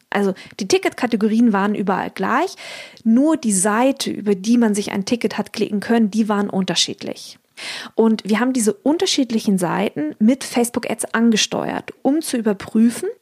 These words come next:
auf welche der Seiten die Menschen am längsten verweilen und sich am längsten mit den Inhalten auseinandersetzen. Und auf diese Weise konnten wir eben herausfiltern, welche Elemente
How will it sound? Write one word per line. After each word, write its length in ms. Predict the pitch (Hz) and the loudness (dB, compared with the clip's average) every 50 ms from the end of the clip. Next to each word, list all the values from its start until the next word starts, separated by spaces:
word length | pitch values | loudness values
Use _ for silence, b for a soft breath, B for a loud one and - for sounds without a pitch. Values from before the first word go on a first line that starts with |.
| _ _ _ - | _ _ _ -6
auf 280 | 202 196 - - - _ _ _ | -6 -6 -6 -10 -18 _ _ _
welche 380 | - 214 240 320 381 - - 370 | 2 2 2 2 0 0 -4 -2
der 160 | - 254 240 | 0 0 0
Seiten 640 | 214 214 202 208 220 233 240 233 - 185 208 269 - B B B B B B B B | 0 0 0 0 0 0 -2 -4 -4 -4 -4 -4 -6 B B B B B B B B
die 80 | - 214 | 0 0
Menschen 580 | 190 202 202 240 294 285 - - 262 262 247 - | 2 2 2 2 0 0 0 0 0 -2 -2 -2
am 140 | 208 202 | 0 0
längsten 420 | 202 202 214 247 285 - - - 226 | 2 2 2 0 0 -2 -4 -6 -10
verweilen 720 | - - 214 185 185 196 233 262 247 220 220 247 277 285 - | -8 -6 -6 -4 -2 0 2 2 4 4 2 2 0 -2 0
und 100 | - 214 | 0 0
sich 200 | 185 214 - - | 0 0 -4 -2
am 100 | - 196 | 0 0
längsten 520 | 202 202 202 208 233 285 302 - - - 240 | 2 2 2 2 2 2 0 -2 0 2 2
mit 120 | 226 226 | 2 4
den 120 | 226 202 - | 2 0 2
Inhalten 500 | - 233 233 202 214 202 202 - 202 196 | 2 2 2 2 2 -2 -2 -2 -2 -2
auseinandersetzen. 1000 | - 190 - - 190 185 185 190 185 175 175 - 156 - - - - 156 185 214 - _ B B B B B B B B B B B _ | -2 -2 -2 -2 -2 0 2 2 0 0 -2 -6 -10 -8 -10 -10 -8 -8 -8 -10 -12 _ B B B B B B B B B B B _
Und 420 | 220 220 220 214 214 214 208 - | 2 2 4 2 2 0 -2 -6
auf 100 | 208 - | -10 -2
diese 320 | - 262 302 311 - 320 | 2 2 2 4 4 2
Weise 300 | 269 277 294 311 277 233 | 2 4 2 4 2 2
konnten 300 | 226 - - 240 226 226 | 2 2 0 0 0 2
wir 100 | 214 220 | 2 2
eben 140 | 160 208 208 | 2 2 0
herausfiltern, 1040 | - - 196 - - - - 349 370 - - - - 208 202 196 196 202 214 262 320 b b b b b b b | -2 -4 -8 -6 -4 -4 -2 -2 -2 -4 -4 -2 0 0 2 2 0 0 -2 -2 -4 b b b b b b b
welche 440 | 220 208 196 214 311 302 - 320 - | -2 2 2 2 2 2 0 0 2
Elemente 640 | 262 226 208 196 190 185 196 233 294 - - | 2 2 2 2 2 2 0 0 -2 -2 -2